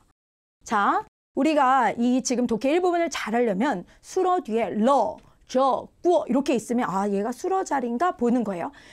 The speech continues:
그럼 이 녀석의 목적어가 먼저 있는지를 살펴보셔야 돼요. 그러면 사람들에게 이런 명성을 얻게 되었고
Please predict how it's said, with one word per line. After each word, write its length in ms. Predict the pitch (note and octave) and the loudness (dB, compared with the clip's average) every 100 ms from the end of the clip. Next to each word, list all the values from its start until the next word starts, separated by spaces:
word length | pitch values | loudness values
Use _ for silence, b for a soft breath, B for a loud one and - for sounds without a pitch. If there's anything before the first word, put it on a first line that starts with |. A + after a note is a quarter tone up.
| B | B
그럼 200 | D#4+ C#4 | -2 0
이 220 | A3+ C4+ | 0 2
녀석의 680 | F4 F#4+ F#4+ F4+ C4+ D#4+ D#4+ | 4 4 2 0 0 0 0
목적어가 1160 | G#3+ G3 B3+ C#4 _ - F#4+ G4 F4 F4 E4 D#4 | -2 -2 -2 -4 _ -4 0 0 2 0 0 0
먼저 340 | G#3 G#3 G#3+ | 0 -2 -2
있는지를 440 | G3+ G3 G3+ G3+ A3+ | -4 -4 -4 -4 -6
살펴보셔야 640 | - D#4+ - A#3+ G3+ G3 | -8 -6 -2 -2 -2 -6
돼요. 160 | B3+ C4 - B B B - | -14 -18 -20 B B B -2
그러면 280 | D4 C#4 | 0 2
사람들에게 880 | C#4 E4 D#4+ D4+ C4+ B3+ B3 F4 G4+ | -2 -2 0 2 2 0 2 0 0
이런 300 | C#4 C#4 B3 | 0 -2 -2
명성을 760 | G3 G#3 B3 B3 C4 B3 C4+ F#4+ A#4 A#4 _ | -4 -2 -2 -2 0 0 0 0 -2 -4 _
얻게 420 | G3+ F#3+ - C4 | -6 -6 -4 -2
되었고 540 | A3+ F3+ - - - | -2 -8 -12 -16 -16